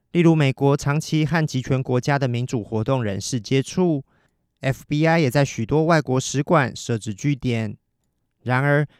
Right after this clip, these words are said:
，F B I的工作涉及的是打击组织犯罪、打击恐怖主义和毒品贩运，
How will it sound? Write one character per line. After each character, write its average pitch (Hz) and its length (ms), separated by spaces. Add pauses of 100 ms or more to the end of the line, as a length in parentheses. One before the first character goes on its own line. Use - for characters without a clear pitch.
(180)
，F 147 260
B 165 160
I 165 80
的 156 80
工 170 260
作 190 260
涉 156 200
及 127 140
的 123 100
是 - 140
打 113 200
击 117 200
组 110 180
织 127 200
犯 151 240
罪、 175 360 (240)
打 131 160
击 143 160
恐 143 220
怖 160 160
主 127 220
义 160 220
和 131 200
毒 117 160
品 104 220
贩 127 260
运， 151 320